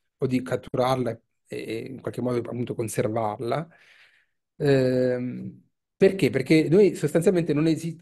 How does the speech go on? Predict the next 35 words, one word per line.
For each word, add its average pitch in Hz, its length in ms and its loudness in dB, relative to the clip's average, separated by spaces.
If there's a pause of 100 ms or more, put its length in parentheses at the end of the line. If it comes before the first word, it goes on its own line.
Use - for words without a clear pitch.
(180)
a 139 80 -2
livello 165 260 4
attuale 175 280 4
della 165 160 4
tecnologia, 156 500 -2
perché 135 400 -8
una 180 160 -4
de-, 165 220 -2
ecco, 143 240 -6
uno 160 120 -2
dei 165 120 -2
presupposti 160 500 -4
che 147 80 -2
non 135 120 0
ho 135 40 -2
scritto 160 320 -2
in 120 80 -6
queste 139 240 -4
slide 139 720 -4 (400)
è 151 340 -2
la 135 160 -4
te-, - 180 -12
le 135 340 -2
tecnologie 143 800 4
che - 160 -8
utilizziamo 127 500 0
non 135 120 2
sono 175 200 2
quelle 123 180 4
del 113 120 0
futuro, 113 460 -6
sono 156 180 0
quelle 156 240 6
di 190 120 -2
oggi. 113 560 -2